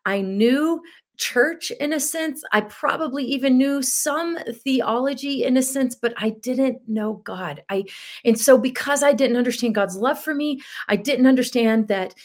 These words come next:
he wanted me to have a relationship with me, um, eh, or with him. It, I didn't understand any of that. Because of that, then I acted out. I s-, I was a, I was a sinner, and I went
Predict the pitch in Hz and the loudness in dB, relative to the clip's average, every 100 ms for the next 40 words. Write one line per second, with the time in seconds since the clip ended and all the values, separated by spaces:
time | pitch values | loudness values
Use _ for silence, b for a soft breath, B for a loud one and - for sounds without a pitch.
0 | b - 294 226 190 214 247 - 311 262 | b -4 -2 -2 -2 0 -2 -2 -2 2
1 | 262 277 262 233 233 208 190 175 185 - | 2 2 -4 -2 -2 -2 -2 -2 -2 0
2 | 240 254 269 277 269 269 277 262 B B | -2 -4 -6 -6 -2 0 0 -4 B B
3 | B - 208 190 180 - - - 233 - | B 0 2 0 -4 -12 -8 -2 0 8
4 | 247 220 233 233 269 285 - 233 233 - | 10 12 8 8 4 4 2 0 2 2
5 | 269 285 269 285 285 - 269 269 269 233 | 2 2 2 2 0 0 4 4 4 4
6 | 269 214 220 302 320 226 214 254 - 220 | 2 0 -6 -4 -4 -2 0 0 0 0
7 | 202 - - 262 262 262 277 220 214 208 | 0 0 0 2 0 -4 -2 0 0 -2
8 | - B B 220 220 185 190 208 208 202 | -10 B B 0 2 2 2 0 -2 -4
9 | - 320 294 220 202 240 277 | -4 -2 0 2 2 2 0